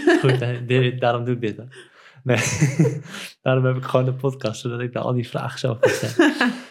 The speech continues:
Speaker 2: Hey, als ik bijvoorbeeld zelf wedstrijden heb, dan, ehm, in een toernooi zit je,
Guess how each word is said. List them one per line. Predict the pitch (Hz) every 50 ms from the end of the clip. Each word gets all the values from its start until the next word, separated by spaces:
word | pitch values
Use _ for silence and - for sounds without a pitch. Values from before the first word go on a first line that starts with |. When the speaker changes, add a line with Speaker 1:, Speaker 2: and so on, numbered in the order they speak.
| - _ _
Speaker 2:
Hey, | - 113 110 117 123
als | 127 127 143
ik | 143 135 - - 156
bijvoorbeeld | 131 131 131 135 135 131 127 131
zelf | - 143 156 165 -
wedstrijden | 131 127 123 131 - 120 113 113 110
heb, | 107 107 113 113 -
dan, | - 120 117 117 117 117
ehm, | 113 113 117 113 113 117 117 113 113 117 113 117 147 135
in | 127 120 139 131 123 117
een | 113
toernooi | 113 - 113 104 101 107
zit | 104 - 113 107 -
je, | - 143